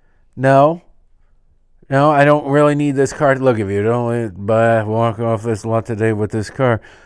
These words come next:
this car may not be, it's probably not." There was a guy sniffing around. He was sniffing the tailpipe just earlier today.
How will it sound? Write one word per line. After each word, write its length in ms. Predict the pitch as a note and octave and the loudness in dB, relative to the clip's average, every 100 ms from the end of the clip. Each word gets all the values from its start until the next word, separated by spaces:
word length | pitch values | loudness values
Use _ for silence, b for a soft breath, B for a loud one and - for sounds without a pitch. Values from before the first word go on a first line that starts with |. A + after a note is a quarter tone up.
| b | b
this 160 | A#2+ B2 | -8 -6
car 240 | - E3 | -6 -4
may 180 | D3 C3+ | -2 -2
not 200 | B2+ A#2+ | -2 -4
be, 100 | A#2+ | -4
it's 120 | G#2 | -8
probably 280 | - D#3+ C#3+ | -4 -2 0
not." 140 | B2 | 0
There 80 | B2 | -2
was 120 | B2+ | -4
a 60 | B2+ | -2
guy 160 | C#3+ C#3+ | -2 -2
sniffing 380 | - C#3 C3 | -4 -8 -4
around. 380 | B2 B2 B2 G#2 - b b b | -2 0 0 -4 -8 b b b
He 60 | E3 | -8
was 80 | |
sniffing 240 | - E3+ C#3+ | -6 -6 -6
the 80 | C#3+ | -8
tailpipe 500 | D3+ D#3 C3+ D#2+ D2+ | -2 -2 -2 -6 -8
just 220 | F#2+ - | -10 -4
earlier 260 | A2+ G#2 G2 | -2 -2 -4
today. 540 | F2 F2 D#2+ F2 F2 | -6 -6 -6 -8 -14